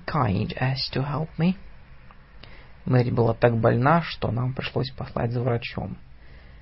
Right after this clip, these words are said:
Mary was so ill that we had to send for a doctor.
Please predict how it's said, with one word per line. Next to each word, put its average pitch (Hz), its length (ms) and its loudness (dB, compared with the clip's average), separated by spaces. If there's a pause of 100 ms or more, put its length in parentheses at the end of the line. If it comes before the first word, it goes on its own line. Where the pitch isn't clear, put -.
(160)
Mary 143 400 6
was 147 220 0 (100)
so - 200 0
ill 139 280 2 (180)
that - 220 -4
we 147 120 2
had 147 260 0
to - 100 -4
send 135 420 0
for - 140 2
a 143 60 -4
doctor. 147 480 -4